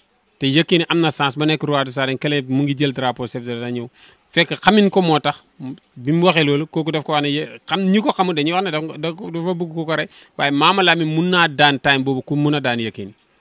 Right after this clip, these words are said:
Parce que tasee neen, tasee neen, tasee neen, tasee neen. Lu nekk defalante nañ ko si àll bi. Waaye Yékini nag dafa nekk loo xam ne Yàlla daf ko may.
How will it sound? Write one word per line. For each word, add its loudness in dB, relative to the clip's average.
Parce -2
que -4
tasee 2
neen, 2
tasee 2
neen, 2
tasee -2
neen, -4
tasee -6
neen. -10
Lu 0
nekk -2
defalante -4
nañ -6
ko -12
si -12
àll -6
bi. -14
Waaye -8
Yékini -2
nag -8
dafa -10
nekk -10
loo -8
xam -10
ne -10
Yàlla -8
daf -14
ko -12
may. -6